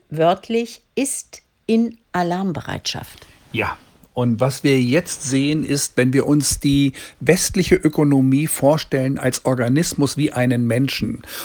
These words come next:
Speaker 2: dann geht der äußerst gekrümmt, voller Schmerzen nach vorne gebückt und hat die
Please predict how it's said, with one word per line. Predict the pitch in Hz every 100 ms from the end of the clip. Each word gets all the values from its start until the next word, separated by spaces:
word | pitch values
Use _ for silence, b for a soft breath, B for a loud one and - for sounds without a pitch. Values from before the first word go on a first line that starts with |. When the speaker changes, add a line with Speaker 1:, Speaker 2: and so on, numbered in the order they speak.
| B -
Speaker 2:
dann | 117 117
geht | 135 147
der | 135 -
äußerst | 143 185 - 160 147 - -
gekrümmt, | 123 - - 160 208 190
voller | - 151 143
Schmerzen | 135 - 131 156 - - 156
nach | 127
vorne | - 143 170 175
gebückt | 160 127 - 170 170 -
und | 131 117
hat | 147 -
die | 143 143